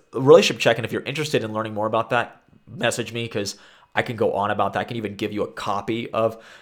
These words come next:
my relationship check-in. There, there's at least twelve questions that we ask each other, and we usually do this on a walk.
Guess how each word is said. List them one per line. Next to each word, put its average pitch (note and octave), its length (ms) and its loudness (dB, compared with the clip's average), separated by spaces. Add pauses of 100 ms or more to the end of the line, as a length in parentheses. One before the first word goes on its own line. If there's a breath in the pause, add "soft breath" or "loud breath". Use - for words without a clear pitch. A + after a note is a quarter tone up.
my A2 200 -2
relationship A#2+ 600 -2
check-in. A#2+ 420 0
There, A2+ 240 -2
there's A#2 180 0
at - 140 -2
least C3 300 -2
twelve C3 560 2
questions F#3+ 640 -4 (880)
that C3+ 160 -2
we C#3 120 -6
ask A#2 240 -4
each C#3 200 -4
other, E3 240 0
and A#2+ 140 -2
we A#2+ 100 -6
usually C3 360 0
do C#3+ 180 -2
this C#3+ 140 -2
on A#2 140 -4
a G#2 60 0
walk. G#2 480 -4